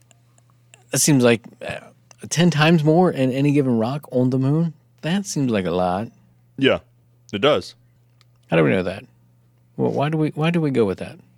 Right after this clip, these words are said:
Speaker 2: Well, they brought 'em back.
Speaker 1: Just some of 'em.
Speaker 2: Well, I mean, do you think they just got lucky and found the one that has a bazillion, <laughs> uh, traces of titanium, or?
Speaker 1: Yes.
Speaker 2: I mean, maybe that's
Speaker 1: I don't know.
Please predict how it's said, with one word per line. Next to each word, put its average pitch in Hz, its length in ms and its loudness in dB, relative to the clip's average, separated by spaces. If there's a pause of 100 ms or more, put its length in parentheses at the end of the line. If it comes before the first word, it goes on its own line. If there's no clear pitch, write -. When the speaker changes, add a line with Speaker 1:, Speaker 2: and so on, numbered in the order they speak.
(260)
Speaker 2:
Well, 131 180 0
they 110 220 2 (320)
brought 123 220 2
'em 123 80 -4
back. 160 400 -4 (880)
Speaker 1:
Just 143 200 2
some 135 220 2
of 120 80 0
'em. 151 220 2 (460)
Speaker 2:
Well, 85 360 -2 (160)
I 92 80 -2
mean, 85 260 -8 (100)
do 90 120 -8
you 85 40 -8
think 92 200 -6
they 95 80 0
just 87 180 -6
got 92 160 4
lucky 101 540 -2
and 104 120 -8
found 107 280 0
the 104 40 -2
one 107 200 0
that 101 100 0
has 104 220 -2
a 101 60 -2
bazillion, 110 880 0 (600)
<laughs> - 520 -12
uh, 110 260 2
traces 123 500 -2
of 113 160 0
titanium, 139 680 -2
or? 101 380 0 (1200)
Speaker 1:
Yes. - 920 -4 (200)
Speaker 2:
I 123 80 0
mean, 131 180 0
maybe 127 220 2
that's 117 240 2
Speaker 1:
I - 20 0
don't 147 120 -2
know. 170 60 -4